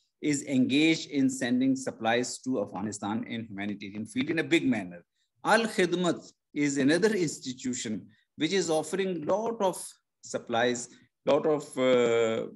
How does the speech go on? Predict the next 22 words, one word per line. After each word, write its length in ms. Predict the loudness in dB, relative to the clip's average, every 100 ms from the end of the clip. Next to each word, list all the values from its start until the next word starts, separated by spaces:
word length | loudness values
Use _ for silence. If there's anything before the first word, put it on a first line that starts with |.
| -8 -4 -4 -4
humanitarian 760 | -4 -2 -2 0 0 0 0
relief 420 | -2 -4 -4 -4 -6
goods, 440 | -6 -6 -10 -12 -8
uh, 60 | -4
uh, 420 | 0 0 -2 -6 -12 -16 -14 -16 -14 -10 -8 -8
supply 360 | -8 -2 -2 -2
to 440 | -4 -8 -8 -8 -10
Afghanistan. 760 | -8 -6 -6 -6 -8 -10 -12 -18 _ _ _ _ _ _ -2
We 140 | 2
are 100 | 6
also, 640 | 6 4 2 2 2 2 -4 -18 _ -2
uh, 460 | 2 4 4 4 2
launching 640 | 0 2 0 0 0 2
our 180 | 4 2
appeals, 540 | 2 0 0 0 0
and 240 | 0 2
we 100 | 0
are 80 | 0
also 320 | 0 -2 -2
in 180 | 0 2
touch 240 | 4 2
with 140 | -2